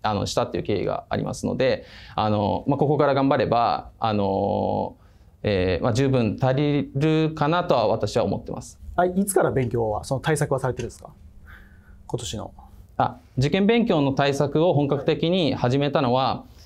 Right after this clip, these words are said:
Speaker 1: えー、昨年の十二月からです。
Speaker 2: うんうんうん。昨年十二月から。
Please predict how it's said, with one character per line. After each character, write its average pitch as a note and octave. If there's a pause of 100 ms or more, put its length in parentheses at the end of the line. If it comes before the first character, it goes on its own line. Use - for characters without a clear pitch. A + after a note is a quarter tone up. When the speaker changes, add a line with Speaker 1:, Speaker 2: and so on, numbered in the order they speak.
(200)
Speaker 1:
え A2
ー、 -
昨 C#3
年 D#3
の E3+
十 C3+
二 C#3+
月 C3
か -
ら -
で -
す。 - (1500)
Speaker 2:
う C3+
ん G2+
う A#2
ん -
う A2
ん。 F2+ (640)
昨 D3+
年 C#3+
十 B2+
二 B2
月 A#2+
か -
ら。 -